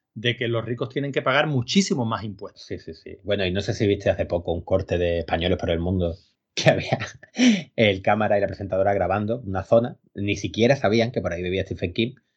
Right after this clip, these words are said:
Speaker 2: y se lo encontraron al tío en bata paseando a su perro, y, y, y el cámara se escucha decirle,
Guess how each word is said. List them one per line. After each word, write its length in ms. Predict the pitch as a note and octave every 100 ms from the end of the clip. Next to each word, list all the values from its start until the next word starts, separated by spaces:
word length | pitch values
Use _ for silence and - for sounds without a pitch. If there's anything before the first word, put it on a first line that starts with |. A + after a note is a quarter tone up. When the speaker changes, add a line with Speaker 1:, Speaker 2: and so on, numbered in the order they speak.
| _ _ -
Speaker 2:
y 160 | C#3
se 100 | A#2
lo 80 | A2+
encontraron 420 | G#2+ G#2+ B2+ C3+
al 120 | G2 F#2
tío 160 | A2+
en 120 | E2 E2
bata 360 | A2+ A2 G2+
paseando 400 | G2 - A2+ B2
a 40 | G2+
su 120 | F#2+
perro, 400 | G#2 A2+ A2 - A#2
y, 100 | G2
y, 640 | F#2+ E2 - F#3 - - -
y 80 | A#2
el 100 | -
cámara 280 | A#2 A#2
se 100 | A#2
escucha 280 | A#2 G#2+ -
decirle, 320 | G2+ G#2 E2+